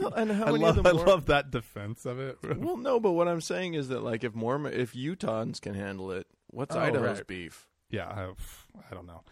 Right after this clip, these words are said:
Speaker 2: Anyways,
Speaker 1: It's not
Speaker 2: they
Speaker 1: like the Mormons are going into the liquor store going, "Hey,
Speaker 2: we're
Speaker 1: you can't do
Speaker 2: offended."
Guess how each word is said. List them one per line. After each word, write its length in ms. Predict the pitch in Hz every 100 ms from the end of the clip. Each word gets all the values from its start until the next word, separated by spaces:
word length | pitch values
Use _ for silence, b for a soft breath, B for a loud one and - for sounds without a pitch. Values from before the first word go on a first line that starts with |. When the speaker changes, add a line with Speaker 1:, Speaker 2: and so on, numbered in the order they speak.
| B B B
Speaker 2:
Anyways, 240 | 127 120 107
Speaker 1:
It's 80 |
not 80 | 175 156
Speaker 2:
they 40 |
Speaker 1:
like 100 | 135
the 80 | 131
Mormons 380 | 127 143 139 120
are 60 |
going 340 | 110 117 117 120
into 160 | 120
the 80 | 113
liquor 300 | 113 123 135
store 260 | - 110 104
going, 280 | 113 110
"Hey, 1080 | 107 165 320 302 277 147 127 101 92 82 - _ -
Speaker 2:
we're 360 | 226 226 180
Speaker 1:
you 80 | 202
can't 300 | - 196 175
do 80 | 165
Speaker 2:
offended." 320 | 117 117